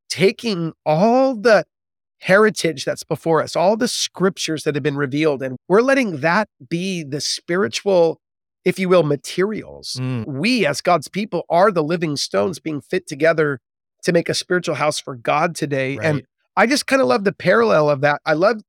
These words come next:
Speaker 1: letting the Old Testament and the New Testament always have this
Speaker 2: Yes.
Speaker 1: beautiful harmony together where scripture is interpreting scripture. The old is in the new, the new is in the old.
Speaker 2: Yes.
Speaker 1: Let scripture interpret scripture and then read and behold, <laughs> as I
Speaker 2: Yeah.
Speaker 1: like to say.
Speaker 2: <laughs> I love it.
Speaker 1: These are the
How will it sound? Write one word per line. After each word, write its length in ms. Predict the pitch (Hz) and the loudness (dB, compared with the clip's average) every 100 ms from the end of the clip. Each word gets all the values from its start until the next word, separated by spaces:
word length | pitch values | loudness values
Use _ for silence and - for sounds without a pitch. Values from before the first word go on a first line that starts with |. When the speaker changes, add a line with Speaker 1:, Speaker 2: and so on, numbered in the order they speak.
| _ | _
Speaker 1:
letting 260 | 180 196 | 0 2
the 100 | 170 | 0
Old 220 | 165 180 170 | 0 -2 0
Testament 400 | - - 185 - | -2 -2 -6 -6
and 80 | |
the 60 | 147 | -4
New 140 | 143 | -4
Testament 420 | 165 170 185 165 - | -2 -2 -2 -6 -6
always 320 | 156 175 202 | -6 -4 -6
have 180 | 165 160 | -4 -4
this 300 | 156 143 - - _ | -4 -6 -8 -12 _
Speaker 2:
Yes. 240 | - - | -20 -18
Speaker 1:
beautiful 720 | 127 123 185 208 - 185 170 139 _ _ _ | -10 -2 2 2 2 2 2 -2 _ _ _
harmony 560 | 127 151 196 214 185 170 | -2 4 4 4 2 -2
together 420 | 165 151 180 170 | -2 2 2 2
where 200 | 143 147 | 0 -2
scripture 540 | - - 185 208 - | -2 -4 -2 -2 -2
is 80 | 175 | -4
interpreting 520 | 147 147 190 - 165 | -6 -4 -4 -4 -6
scripture. 420 | 143 - 190 - 147 | -6 -4 -4 -4 -4
The 160 | 135 | 0
old 240 | 170 202 175 | 2 2 -2
is 100 | 147 | -2
in 60 | |
the 80 | 160 | 0
new, 320 | 156 196 165 | 4 4 2
the 100 | 139 | -2
new 240 | 147 214 208 | -2 -2 0
is 140 | 180 | -2
in 60 | 170 | -2
the 120 | 156 | 2
old. 300 | 208 190 135 | 4 2 0
Speaker 2:
Yes. 340 | 120 117 - | -2 -2 0
Speaker 1:
Let 140 | 190 - | 0 0
scripture 360 | - 214 - | -2 -2 0
interpret 320 | 190 190 196 170 | 0 -2 -2 -4
scripture 280 | 208 208 | -2 0
and 100 | 190 | 0
then 100 | 170 | 0
read 260 | 147 214 214 | -2 -4 -2
and 180 | 180 156 | -2 -2
behold, 480 | 127 220 214 165 151 | 0 4 4 2 -2
<laughs> 140 | - | -4
as 160 | 214 196 | -2 2
I 60 | 170 | 4
Speaker 2:
Yeah. 40 | |
Speaker 1:
like 140 | 165 - | 2 0
to 100 | 156 | -6
say. 240 | 220 160 | 0 0
Speaker 2:
<laughs> 20 | |
I 140 | 185 190 | 0 -2
love 260 | 175 175 | -2 0
it. 200 | 170 151 | -2 -2
Speaker 1:
These 280 | 151 196 277 | 0 2 4
are 80 | 285 | 2
the 120 | 202 | 0